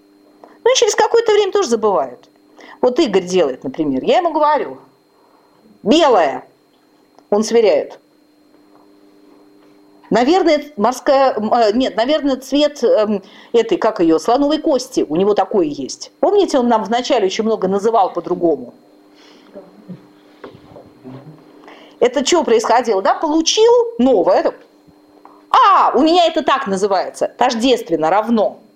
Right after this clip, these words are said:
Тождественно равно — это значит, я остался таким же. Ничего нового я не принял. Все новое в корзине, а что принял, уже было.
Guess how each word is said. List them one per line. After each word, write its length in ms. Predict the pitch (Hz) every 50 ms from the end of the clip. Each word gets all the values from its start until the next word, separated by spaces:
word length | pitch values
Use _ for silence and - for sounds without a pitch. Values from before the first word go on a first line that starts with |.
| _ _ _ _ _ _ _ _ _ - - - - - - - -
Тождественно 540 | 254 277 285 247 339 370 349 - 311 311
равно — 300 | 294 285 330 339 381 440 415
это 140 | 403 294 285
значит, 400 | 262 294 269 226 202 - - - -
я 180 | 220 262 277
остался 420 | 285 285 - 330 330 330 330 - 226
таким 520 | - - 247 247 - - 269 302 370 370
же. 300 | 311 240 254 247 262 254 - - - - _ _ _ _ _ _ _ _ _ _ _ _ _ _ _ _ _ _ _ _ _ - - - _ _ _ _ _ _ _ _ _
Ничего 400 | - 233 302 370 320 - - 302
нового 360 | 285 285 294 339 392 381 311 254
я 220 | 240 233 240 262
не 120 | 302 339
принял. 440 | 269 269 269 285 294 277 214 - - - - _ _ _ _ _ _ _ _ - - _ - -
Все 220 | - - - 320 339
новое 320 | 349 330 294 254 233 220
в 60 | 220
корзине, 720 | 226 240 240 240 220 208 214 196 185 175 185 240 349 392 - - _ _ _ _ _ _ _ -
а 140 | - - 254
что 180 | 254 - 311 277
принял, 360 | 262 330 359 427 440 403 294
уже 220 | 254 254 277 320
было. 440 | 285 254 262 247 247 220 214 214 214